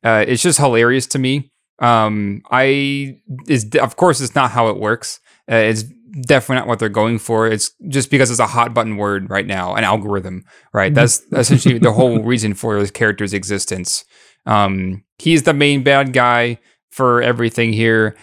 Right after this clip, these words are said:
Speaker 1: Really doesn't have any connection to anything outside of, uh, outside of, I guess he has feelings and he wants to win, uh, or something. So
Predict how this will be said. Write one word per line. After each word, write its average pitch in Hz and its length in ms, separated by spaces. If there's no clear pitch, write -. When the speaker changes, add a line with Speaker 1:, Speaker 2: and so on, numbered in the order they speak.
Speaker 1:
Really 165 280
doesn't 143 220
have 135 280
any 151 280
connection 123 560
to 117 80
anything 123 540
outside 113 400
of, 104 300
uh, 104 400
outside 120 400
of, 107 380
I 110 100
guess 110 320
he 113 240
has 107 220
feelings 113 480
and 104 120
he 110 120
wants 107 300
to 117 100
win, 107 360
uh, 117 100
or 110 180
something. 110 480
So 98 440